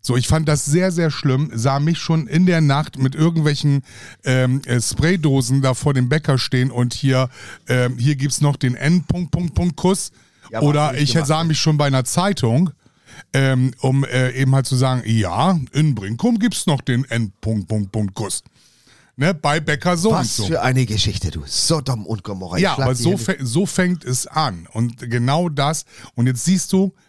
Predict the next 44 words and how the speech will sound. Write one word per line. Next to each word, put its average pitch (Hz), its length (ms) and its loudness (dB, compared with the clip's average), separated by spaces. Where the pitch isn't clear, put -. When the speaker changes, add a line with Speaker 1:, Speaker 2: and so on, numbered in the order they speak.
Speaker 1:
wo 127 320 0
die 156 160 0
Suppe 135 380 -2
herkommt. 135 520 -4
Für 131 140 0
mich 147 240 0
klassische 147 480 -2
A-F-D-Wählerin. 147 800 0
Klassisch. 123 500 -2
Speaker 2:
Vermutest 143 560 0
du. 90 100 -12
Speaker 1:
Und 135 240 0
da 143 140 0
wir 143 80 4
ja 127 180 2
wissen, 156 260 0
das 139 140 0
ist 135 140 -6
jetzt 131 180 -4
ja 127 100 0
nun 123 180 0
also 113 280 -4
auch 107 200 -6
jetzt - 200 -4
bestätigt, 139 560 -2
dass 113 120 -2
die 110 200 -2
A 107 180 0
F 104 140 -8
D 120 240 0
durch, 165 600 -2
ich 113 180 -2
meine, 113 160 0
das 92 80 -6
wussten 113 240 -2
wir 98 60 -4
vorher 139 360 0
schon, 147 220 -2
aber 107 200 -2
jetzt 110 200 -2
haben 123 120 0
wir - 100 -2
die 147 100 -4
Bestätigung, 131 720 -2